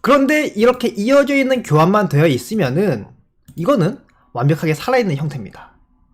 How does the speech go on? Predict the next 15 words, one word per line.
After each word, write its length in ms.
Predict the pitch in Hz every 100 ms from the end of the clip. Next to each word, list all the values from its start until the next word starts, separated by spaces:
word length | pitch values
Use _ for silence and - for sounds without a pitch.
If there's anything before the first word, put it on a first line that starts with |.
| _ _ _ _ _ _
네. 300 | - 98 - _ _ _ _ _ _ _ _ -
이렇게 220 | 196 220
뭐 360 | 202 208 202 -
쭉 320 | 269 269 262
두다가 960 | - 170 226 - 160 165 131 107 - _ -
뭐 100 | 143
봉쇄가 460 | 160 175 208 233
됐다고 400 | 147 139 208 190
해도요. 440 | 185 311 180 139 - _ _ _ _ _ -
해도 420 | 240 240 107 - _
흙이 460 | - 254 208 262 - _ _
손을 420 | - - 277 311
뺏는 240 | 269 262 254
것이 280 | 240 277 269
가능하죠. 600 | - 139 147 - -